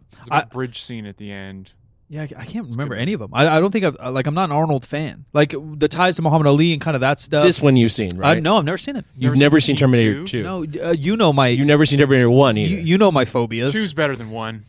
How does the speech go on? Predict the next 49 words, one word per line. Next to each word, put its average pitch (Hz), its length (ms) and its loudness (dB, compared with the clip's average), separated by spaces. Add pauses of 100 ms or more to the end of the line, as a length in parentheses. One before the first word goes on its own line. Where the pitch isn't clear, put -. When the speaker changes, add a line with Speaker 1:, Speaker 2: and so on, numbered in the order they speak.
Speaker 2:
Dean 156 140 0
Speaker 3:
Two's 170 100 6
Speaker 2:
might 190 220 4
Speaker 3:
better 110 180 2
than 101 140 0
Speaker 1:
I - 80 -2
Speaker 3:
one. - 80 -2
Speaker 1:
think 214 120 -8
that's 190 180 -8
one 190 80 -8
of 180 40 -8
the 156 80 -6
rare 147 220 -6
situations 147 640 -14
where 143 100 -10
the 120 80 -14
sequel 143 480 -10
outperforms 120 720 -12
the 110 120 -16
original. 104 300 -10
Speaker 3:
Yeah, 101 200 -6
Alien 110 480 0
and 98 140 -4
Aliens 90 500 -8
too. 92 240 -10
That's 95 160 -10
Speaker 2:
Jim's 151 120 0
Speaker 3:
the - 40 -6
other 98 60 -10
Speaker 2:
told 131 140 -2
Speaker 3:
one. - 0 -
Speaker 2:
me 120 80 -6
Speaker 3:
Jim, 147 140 2
Speaker 2:
that 131 60 -10
too. 120 200 -8 (120)
Speaker 3:
uh, 107 380 0 (360)
Cameron 110 440 -2
was 90 160 -6
involved 92 360 -6
in 92 220 -6
obviously 92 400 -8
both 90 220 -6
of 82 80 -10
those 87 140 -10
franchises. 92 680 -12
Speaker 2:
I 139 100 4
had 175 120 6
a 135 60 4
phobia. 123 680 2